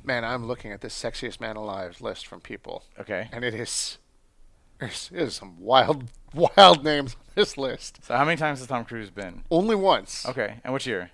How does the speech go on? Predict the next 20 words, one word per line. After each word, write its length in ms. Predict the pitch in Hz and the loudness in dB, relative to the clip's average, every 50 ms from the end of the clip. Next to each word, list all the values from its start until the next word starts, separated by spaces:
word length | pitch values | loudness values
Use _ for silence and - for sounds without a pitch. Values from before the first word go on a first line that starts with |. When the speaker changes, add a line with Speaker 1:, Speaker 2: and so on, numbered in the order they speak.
| _ - | _ -6
Speaker 1:
Nineteen 460 | 117 117 135 156 - - 185 170 156 | -2 -2 -2 -2 -2 -6 -6 -4 -2
ninety. 420 | 151 139 120 98 98 104 127 123 - - _ _ _ _ _ _ - _ _ _ _ _ - | -2 -2 -4 -4 -6 -12 -16 -20 -20 -20 _ _ _ _ _ _ -20 _ _ _ _ _ -20
So 160 | _ - 113 107 | _ -6 -2 0
that's, 240 | 110 113 113 - | 0 0 0 -2
Speaker 2:
Okay. 160 | 143 113 110 107 | -2 0 -2 -2
Speaker 1:
uh, 40 | 101 98 95 - _ _ _ _ _ _ _ _ _ _ _ _ _ _ _ _ _ _ _ _ _ _ _ _ _ _ _ _ _ _ _ _ - - - - - | -4 -8 -18 -20 _ _ _ _ _ _ _ _ _ _ _ _ _ _ _ _ _ _ _ _ _ _ _ _ _ _ _ _ _ _ _ _ -20 -20 -20 -12 -6
Days 300 | 127 127 123 123 107 104 | -4 -4 -4 -4 -4 -6
of 140 | 113 107 - | -8 -8 -8
Thunder, 840 | - - - 113 110 110 98 104 101 95 87 87 87 78 78 95 90 | -12 -12 -12 -10 -10 -8 -6 -6 -6 -4 -6 -6 -8 -8 -8 -8 -4
Speaker 2:
Yeah, 280 | 123 120 104 92 85 73 | -2 0 0 0 0 0
I 60 | 107 | 0
was 100 | 127 131 | 0 0
gonna 120 | 156 156 | 0 2
say 60 | 110 104 | 2 2
that 80 | 139 123 | 2 0
Speaker 1:
Cocktail. 320 | - 110 95 90 87 85 82 - | -2 -2 -2 -2 -4 -4 -2 -2
Speaker 2:
I 60 | 131 | 0
feel 180 | - 170 185 | 0 0 2
that 160 | 160 160 156 - | 4 2 4 4
that's 200 | 147 143 - | 2 2 2